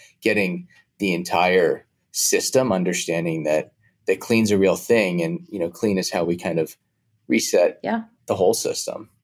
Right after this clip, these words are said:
Speaker 2: Yeah.
Speaker 1: It's beautiful.
Speaker 2: It's the baseline. These medications are here to support you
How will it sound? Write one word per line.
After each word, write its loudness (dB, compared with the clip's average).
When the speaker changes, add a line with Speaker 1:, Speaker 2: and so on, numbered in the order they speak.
Speaker 2:
Yeah. 0
Speaker 1:
It's -20
beautiful. -2
Speaker 2:
It's -2
the -4
baseline. 0
These -2
medications 0
are 2
here 0
to -10
support -4
you 2